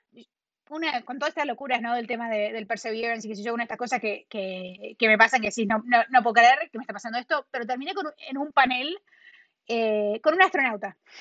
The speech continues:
<laughs> No éramos varias personas, eran varios latinos, qué sé yo, y uno de ellos era astronauta. ¿No? Y alguien le preguntó como que, eh,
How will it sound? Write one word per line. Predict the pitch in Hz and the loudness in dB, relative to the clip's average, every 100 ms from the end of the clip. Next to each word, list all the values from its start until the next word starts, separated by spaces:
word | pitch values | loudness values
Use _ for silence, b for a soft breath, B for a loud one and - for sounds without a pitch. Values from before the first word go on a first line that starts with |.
| B B B B B B B | B B B B B B B
<laughs> | |
No | 269 359 | -2 0
éramos | 427 311 | 2 4
varias | 311 330 | 4 4
personas, | 294 285 320 359 | 0 -6 -6 -6
eran | 330 285 | -2 0
varios | 269 302 311 | 2 2 0
latinos, | 277 311 311 | -2 -6 -10
qué | 311 | -12
sé | 247 254 | -12 -4
yo, | 294 427 b b b | -4 -4 b b b
y | - 294 | -12 -4
uno | 277 | 2
de | 302 | 2
ellos | 294 277 | 2 -4
era | 262 | -6
astronauta. | 254 220 220 - _ _ _ _ _ _ | -4 -10 -12 -20 _ _ _ _ _ _
¿No? | 330 381 | -2 0
Y | 339 | 4
alguien | 311 381 339 | 4 4 0
le | 262 | 0
preguntó | 262 254 262 294 320 330 | -4 -4 -6 -2 -2 -2
como | 269 247 226 | -6 -6 -6
que, | 233 214 208 208 208 208 233 - _ | -4 -2 -2 -2 -2 -6 -10 -20 _
eh, | - - - | -20 -20 -20